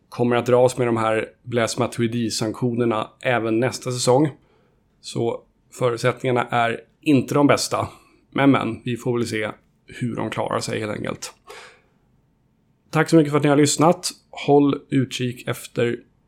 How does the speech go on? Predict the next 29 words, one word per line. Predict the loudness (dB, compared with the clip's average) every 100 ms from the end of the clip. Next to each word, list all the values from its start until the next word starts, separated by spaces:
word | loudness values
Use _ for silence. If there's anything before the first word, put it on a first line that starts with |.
| -2
nya | 0 2 2
avsnitt | 2 2 0 -2 -4 -2
av | 0 0 -2 -10 _
Sockerberoende. | -4 -4 -2 2 4 4 4 2 -4 _ _ _ _ _ _ _
Det | 2
har | 6
varit | 6 4 -6
lite | -4 -2 -2 0 0
knepigt | 2 2 2 -2 -2
att | -6 -6
få | -8
tag | -4 -2 -2 -2
på | -4 -2 0
gäster | -2 -2 -2 -2
till | 0
podden | 2 2 4 2
nu | 2 0 -4 _
sista | -8 -6 -4 -4
tiden, | -4 0 2 2 -2
men | -4 -2 -2 -2
jag | 4 6
gör | 6
mitt | 4
bästa, | 0 2 0 0 -4 _
så | -10 -6 -6 -8
hoppas | -10 -8 -8
vi | -10
att | -8
det | -8